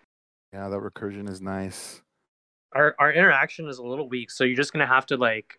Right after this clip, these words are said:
Speaker 2: really be careful what, you know, what you spend your kill spell on. Like, we only have, like, the one Nevermore to, like, as a catch-all.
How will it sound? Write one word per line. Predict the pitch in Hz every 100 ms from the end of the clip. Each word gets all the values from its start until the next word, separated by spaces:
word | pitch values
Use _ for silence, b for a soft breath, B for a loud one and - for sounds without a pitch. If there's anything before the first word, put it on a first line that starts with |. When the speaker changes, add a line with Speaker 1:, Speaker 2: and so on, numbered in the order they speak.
| _
Speaker 2:
really | 123 135 143 139 127 _ _ _ _ _ _ -
be | 131
careful | - 127 127 131 120 110
what, | 117 117 113 - _ _ _ _ _ _ _ _ _ _ _
you | - 117
know, | 104
what | 123 127
you | 117
spend | - 123 123
your | 113 110
kill | - 120
spell | - 113
on. | 110 107
Like, | 110
we | 123
only | 127
have, | 127
like, | 123
the | 107
one | 113 107 113 117 117
Nevermore | 110 113 127 127 127 131
to, | 135 - 131
like, | 127 113
as | 117
a | 110
catch-all. | - 110 - 127 139 147